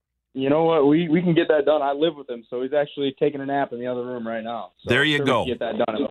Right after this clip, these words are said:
Speaker 1: point.
Speaker 2: All right, so
Speaker 1: Yeah.
Speaker 2: let, you and I are gonna work on that, okay?
Speaker 1: All right, we'll get it done.
Speaker 2: Okay, I'd love that 'cause, uh, I, I just think you're, you're fantastic. And do you ever think about what's after football? Because a lot of football guys go on to be broadcasters. Doug Brown's part of our broadcast crew. Do you ever think what comes after football for you?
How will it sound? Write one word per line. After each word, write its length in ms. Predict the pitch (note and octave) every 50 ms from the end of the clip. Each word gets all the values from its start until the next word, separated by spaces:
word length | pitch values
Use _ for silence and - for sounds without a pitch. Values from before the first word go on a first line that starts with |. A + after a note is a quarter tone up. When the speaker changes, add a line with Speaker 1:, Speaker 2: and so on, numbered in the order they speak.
| - -
Speaker 1:
point. 120 | A2 G#2+ A#2+
Speaker 2:
All 140 | C3+ C#3+ C#3+
right, 260 | C#3 C3+ A2 - -
so 140 | - C3+ C3
Speaker 1:
Yeah. 60 | C3+
Speaker 2:
let, 180 | D#3 F3+ F#3 F3+
you 180 | D#3+ E3+ G3
and 80 | G#3+ G#3
I 140 | G#3 G#3 G3+
are 80 | G3+
gonna 180 | F3+ F3+ D#3+ D#3
work 320 | D3+ D#3+ F#3 G3 - -
on 200 | D#3 C3 A2+ G#2
that, 180 | G2 E2+ D2+ -
okay? 420 | - - - A#2+ B2+ D3 F3+ F#3+ - _ _ _ _ _ _ _ _ _ _ _ _ _ _ _ _ _ _ _ -
Speaker 1:
All 120 | A#2+ D3
right, 120 | F3+ G3 F#3
we'll 120 | D3+ D3
get 120 | D3 E3+ F3
it 60 | F3
done. 240 | F3+ F#3+ F#3+ E3 B2
Speaker 2:
Okay, 400 | B2+ B2+ - C3+ A#2 F2 C#2 - _ -
I'd 160 | A2 A2 A#2
love 220 | C#3+ C#3+ C#3 A2+
that 240 | G#2 F#2 D2 - -
'cause, 320 | - A#2 G#2+ G#2 - -
uh, 480 | A2 G#2+ G#2+ G#2+ G#2 G#2 G2+ G2+ G2+ G2 -
I, 180 | F#2+ G2 - - F#2+ B2 C3+
I 60 | D3
just 200 | D3 C#3+ C3 -
think 240 | - C#3 C3+ A#2+ -
you're, 240 | A#2+ A#2 G#2+ G#2 G#2 G#2
you're 120 | A2+ A2+
fantastic. 760 | G#2 - C3+ C3 C3 B2 - - D3+ D#3 E3 D#3+ - D#3 C#3 B2+
And 160 | B2+ A#2 A2+ - - - - - - E3+
do 80 | E3+
you 220 | G#3+ A#3 B3 B3 C4
ever 200 | C#4 C#4+ B3+ G3+
think 360 | - - - G#3 A#3+ G#3+ C4
about 420 | C4 A3 A#3 A#3 A3+ G#3 - -
what's 460 | F3 E3 G3+ A3 - - - - - -
after 380 | F3 G3 G3+ F#3+ - - G3+ E3
football? 560 | - - F#3 G3 F#3 - - G3+ G#3 A3 A#3+
Because 340 | B3 A#3+ F#3 - F#3 E3+ D3+
a 60 | E3+
lot 200 | F3+ E3+ F3+ F#3
of 120 | F#3+ E3
football 400 | - - F3+ F3+ - F#3+ F#3 F#3+ F#3
guys 360 | E3+ D#3+ E3 E3 F3 F#3 E3+
go 160 | D#3 - E3 D3+
on 200 | D3+ D#3+ F3 D#3+
to 60 | D#3+
be 140 | D3+ D#3 C#3
broadcasters. 880 | A#2 C3+ C3 C#3 D3+ D#3+ C#3 E3 D#3 D#3 E3 D#3 - F3+ D#3+ C#3+ -
Doug 260 | - B2+ C#3 E3 D3
Brown's 360 | C3+ D3+ D3 D#3 E3 E3+ D#3 -
part 240 | - D3+ D#3 D#3
of 80 | C#3+ D3
our 100 | D3 C3+
broadcast 640 | B2+ B2 C3+ C#3 D3 D3 B2 D#3+ D3 C#3 C#3 - -
crew. 180 | - D#3 D3+
Do 80 | D#3 E3+
you 120 | E3 D#3+
ever 160 | F3+ F#3+ G3 F#3
think 260 | - F#3+ F#3 F3+ D#3+
what 220 | E3+ F#3 - -
comes 400 | - - F3+ F#3 F#3+ G3 F3+ -
after 400 | - E3 F3+ F3+ E3+ - F#3 E3+
football 480 | C#3 - F3+ F#3 - - F#3 F#3+ F#3+ F3
for 120 | - F#3
you? 280 | F3+ F3+ F#3 G#3 -